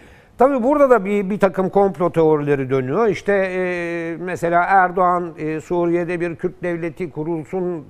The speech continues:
diye anlaştı Trump'la. Trump da S dört yüze izin verdi falan. Ya kardeşim, bu Erdoğan'ın anlaşmasıyla ilgili bir şey değil.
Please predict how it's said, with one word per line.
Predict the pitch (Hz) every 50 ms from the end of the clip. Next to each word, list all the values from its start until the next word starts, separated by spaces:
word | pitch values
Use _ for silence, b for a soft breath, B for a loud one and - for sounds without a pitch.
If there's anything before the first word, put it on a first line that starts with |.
| 139 139
diye | 160 175 175 165
anlaştı | - 160 170 175 175 185 190 180 - - 214 196
Trump'la. | - 226 254 262 254 240 - 247 269 269 - B B B B B B B
Trump | - 262 254 233 208 - -
da | 190 170
S | - - 208 214 214 196
dört | 226 214 160 - -
yüze | 165 143 151 151
izin | 160 175 165 180 240 247 240
verdi | 240 233 233 233 240 202
falan. | 165 226 240 262 247 208 b b b b b b b b b b _ _ -
Ya | 175 190
kardeşim, | - 180 170 185 202 247 190 170 185 156
bu | 147 147
Erdoğan'ın | 160 180 202 214 196 220 214 202 190 180 160 151
anlaşmasıyla | 151 160 170 175 180 175 175 175 180 180 - 208 196 196
ilgili | 175 151 160 165 196 180 165
bir | 156 139
şey | - 160 170 147 110
değil. | 101 127 160 175 156 120 95